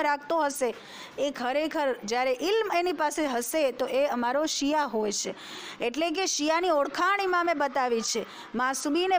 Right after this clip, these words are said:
બતાવી છે કે અમારો શિયા એવો હશે કે જે સૌથી વધારે ઇલ્મ રાખતો હશે. તો આપણે અગર સાચા શિયા બનવું છે, માસુમીનના ફરમાન પર અમલ કરવું છે, તો આપણે પણ ઇલ્મ હાસિલ કરવું પડશે. અને આપણા બે જરિયા છે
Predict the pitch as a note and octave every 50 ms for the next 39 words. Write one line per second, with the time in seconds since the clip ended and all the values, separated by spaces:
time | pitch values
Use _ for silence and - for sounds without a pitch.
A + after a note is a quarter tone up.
0 | D#4 D#4 C4+ C4 C4 B3 A#3+ A3+ G#3 - - G3+ - - B3 A3+ B3+ C#4 D4 D#4
1 | E4 E4 D#4+ - - C#4 D4 D#4+ F4 F4+ F4+ F4+ F4 E4 D#4 D#4 - D4 B3+ B3
2 | B3+ A#3+ C4 B3+ - - D4+ E4 F4+ D#4 F4 D#4 C#4+ C#4 C4+ C#4 C#4 C4+ C4 C#4+
3 | D4 C#4+ C#4 B3+ A#3+ A#3 A3 A3 - - G#3+ G#3 G#3 G3 - - E3+ - - -
4 | - - - - - - - - B3 B3+ B3+ B3+ E4+ F#4 F4+ E4 F#4 F4+ - -
5 | D4+ C#4+ C#4 C#4 - F4 F4 F#4 - - - D4+ D#4 E4 F4 F4 D4+ D#4 D#4 D#4
6 | D#4+ E4 F4 D#4+ - - D4+ C#4+ C#4+ C4+ B3+ B3 B3+ B3+ B3+ - C4 C4+ D4 D#4+
7 | E4 E4 D#4+ C#4+ - C4+ B3+ B3+ B3+ C4+ C#4 D4 D4+ C#4 D4+ C#4 B3 A#3+ C4 D4
8 | D#4+ C#4+ D4 D4 C#4 C#4 C4 - C#4+ C4 C4+ C4 B3 A3 A#3 C#4 C#4+ D4 C#4+ F4
9 | F4+ E4+ - C4+ D4+ D#4+ E4 D#4 C#4+ A3+ B3+ B3+ - C#4 C4+ C4 A#3 A#3+ A#3 A3+
10 | G#3+ G#3+ G#3 G#3 G#3 - A3 G3 G3 - - - - - - - - - - D4+
11 | F4 G4 F#4 - D4 D4 D4 E4 F4+ F4+ D4+ B3+ C#4+ F4+ G#4+ G4+ D#4+ E4+ E4 E4
12 | D#4+ D#4+ D#4+ D4+ - -